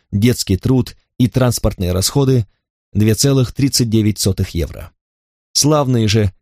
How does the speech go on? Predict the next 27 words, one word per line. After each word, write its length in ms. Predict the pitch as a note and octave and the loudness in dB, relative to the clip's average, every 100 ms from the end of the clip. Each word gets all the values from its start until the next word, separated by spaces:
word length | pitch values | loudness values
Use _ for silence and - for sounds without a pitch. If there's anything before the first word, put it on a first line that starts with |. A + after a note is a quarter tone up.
| _ | _
предприниматели 880 | C3+ B2 A#2+ A2+ A#2 C3 D#2+ B1 - _ _ _ | -2 2 2 2 2 0 -4 -10 -14 _ _ _
продавали 500 | A2+ A#2 B2 D3+ C3+ | 0 2 2 2 0
эту 280 | B2+ A#2+ A#2+ | 0 -2 0
обувь 420 | C3+ B2 A#2+ - _ _ - | 0 0 -2 -6 _ _ 0
из 180 | B2+ | 2
автомобильных 640 | B2+ - B2 B2 B2+ A2 G2 | 2 0 0 2 2 0 0
покрышек 580 | G#2 - B2+ - G#2+ - _ _ _ - | -4 -2 0 0 -4 -12 _ _ _ -2
по 120 | B2 | 0
шестьдесят 540 | B2 A2 A#2+ - B2+ | 2 0 0 2 0
девять 280 | A2 A2 G#2 | 2 2 2
целых 400 | - C#3 A#2 - _ _ - | 0 -2 -4 -10 _ _ -6
девяносто 580 | F#2 G#2+ B2+ C3+ - | 0 2 4 2 0
пять 200 | A#2 A#2+ | 0 0
сотых 340 | - B2+ A2 - | 0 -2 -2 0
евро 360 | B2+ B2+ C3 - | 0 2 -2 0
за 160 | A#2+ | -2
пару 380 | A2+ E3 D3+ A#2 - _ _ _ | 0 -2 0 -2 -6 _ _ _
через 320 | - B2+ A#2 - | 0 2 0 -4
хипстерские 720 | - D#3+ - C#3 - - B2 | -4 -2 0 -2 -2 0 2
бутики 600 | G2+ G#2 - C#3+ D3+ C#3 - _ | 2 0 0 0 0 -2 -6 _
и 140 | - D#3 | -2 0
через 380 | - C#3 C#3 - | 0 0 0 0
интернет. 680 | B2 G#2+ A#2 G#2+ C2 - - _ _ _ _ _ | 0 0 -2 -2 -6 -12 -20 _ _ _ _ _
Под 140 | A2+ | 0
брендом 520 | G#2+ B2+ A#2+ A2+ A2 - _ - | 2 2 2 0 0 -4 _ 0
"Неистребимые 920 | G2+ A#2 B2+ - B2 B2 C3+ A#2+ G#2 | 2 4 2 0 -2 2 2 2 2
покрышки" 680 | G2+ F#2+ A2+ B2 - - | 0 -2 -4 -4 -6 -12